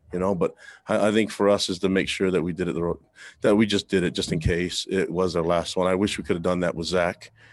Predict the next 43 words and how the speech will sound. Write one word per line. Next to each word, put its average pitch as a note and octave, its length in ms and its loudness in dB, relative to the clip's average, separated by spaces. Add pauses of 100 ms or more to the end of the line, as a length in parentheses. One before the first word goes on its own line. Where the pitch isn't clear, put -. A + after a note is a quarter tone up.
(300)
last - 380 -2
year, F2 160 0
you F2+ 100 -4
know. E2+ 300 -2
And D#2+ 120 -4
so, E2+ 380 0 (420)
um, - 540 -2 (160)
I - 20 2
think G#2+ 140 0
we're G#2 160 4
always G2 220 4
gonna, F#2 320 0 (120)
if G#2 120 -8
there's G2 180 2
a E2+ 60 -6
chance A2 340 0
that A2+ 60 -2
they G2+ 100 0
could G2 220 0
leave, F2+ 240 0
we're E2+ 100 -2
gonna E2+ 160 -2
try - 220 -2
to E2+ 80 -2
put F2 160 -2
them E2+ 100 -2
in E2+ 120 -4
that, E2 200 -8
that - 160 -2
senior, E2+ 420 -4 (440)
um, D#2+ 420 -2 (180)
you E2+ 80 -8
know, E2+ 100 -4
recognition, E2+ 760 -4 (540)
uh, - 160 -4
for - 200 -6
them. - 280 -8
So, D2+ 340 -4 (140)
but F2+ 100 2
I, E2+ 180 4
I'm F#2 120 0
glad F#2+ 300 2
that, F#2 180 2